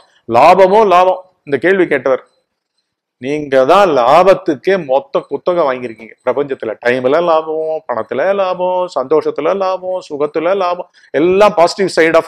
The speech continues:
all feelings. எல்லாம் உங்களுக்கு வந்துருச்சு. காலம் உங்களுக்கு நிறைய கிடைச்சிருக்கு. வயசுன்னே வச்சுக்கோங்க. லட்சம் வருஷம், வருஷம் வாழ போறீங்க வச்சுக்க.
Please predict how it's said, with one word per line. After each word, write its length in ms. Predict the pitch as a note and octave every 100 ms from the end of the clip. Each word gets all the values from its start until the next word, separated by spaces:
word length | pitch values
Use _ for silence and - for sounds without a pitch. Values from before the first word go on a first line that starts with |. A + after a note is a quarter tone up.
| C3
all 840 | C#3 D#3+ F3 F3+ G3 G#3+ A#3 A3 - _ _ -
feelings. 460 | D#3+ C3 A2+ - _ - - _
எல்லாம் 540 | C3+ D#3 C#3 B2+ F3+
உங்களுக்கு 300 | B3 A3 G#3+
வந்துருச்சு. 320 | G#3 A3 - - _ _ _ _ _ _ _
காலம் 420 | - C3 D#3+ F#3+ A3
உங்களுக்கு 320 | F#3+ F3 D#3
நிறைய 260 | B2 C#3+ D3+
கிடைச்சிருக்கு. 420 | - - - _ _ _ _ _ _ _ _ _ _ _ _ _ _ _ _ -
வயசுன்னே 500 | D3 G3 F#3+ G3+ G3 G3
வச்சுக்கோங்க. 360 | F3+ D#3 B2 G#2+ _ _ _ _ _ _
லட்சம் 560 | C#3 C#3+ - G3 E3+
வருஷம், 380 | C#3 C#3+ D#3 F3+
வருஷம் 300 | D3 C3+ F#3+
வாழ 180 | C3 C#3+
போறீங்க 360 | C3 A2 A#2+ B2
வச்சுக்க. 260 | - G#2